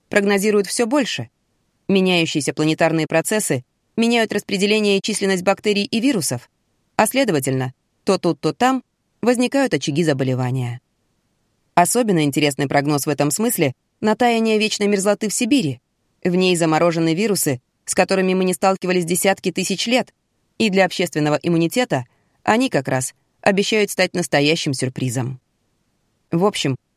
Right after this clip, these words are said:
уроки ковида — уроки на наше не такое уж и отдалённое будущее.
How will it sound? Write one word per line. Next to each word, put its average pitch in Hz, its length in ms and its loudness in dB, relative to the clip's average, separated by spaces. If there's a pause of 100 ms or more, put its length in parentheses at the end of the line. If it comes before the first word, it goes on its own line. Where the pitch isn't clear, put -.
(120)
уроки 202 340 2
ковида — 180 460 0 (380)
уроки 208 340 2
на 156 120 0
наше 165 240 0
не 165 100 0
такое 175 360 0
уж 156 200 -2 (200)
и 196 60 2
отдалённое 185 560 2
будущее. 143 540 -4